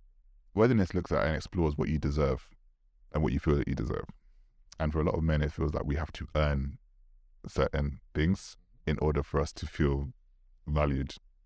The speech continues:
to do certain things. Um, and I think worthiness then plays into it, plays a lot into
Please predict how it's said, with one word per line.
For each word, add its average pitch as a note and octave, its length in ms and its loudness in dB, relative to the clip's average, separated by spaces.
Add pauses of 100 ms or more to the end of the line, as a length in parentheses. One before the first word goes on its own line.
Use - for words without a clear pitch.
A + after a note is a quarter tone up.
(320)
to - 100 -4
do - 200 -2 (240)
certain - 220 -2
things. - 240 -10 (600)
Um, D2 260 2
and D2+ 100 2
I - 40 0
think C#2+ 180 0
worthiness E2 460 2
then D#2 240 0
plays D#2 280 0
into D#2+ 360 0
it, - 100 -2 (120)
plays D2 280 0
a D2 80 0
lot D2 480 0
into D2 400 -4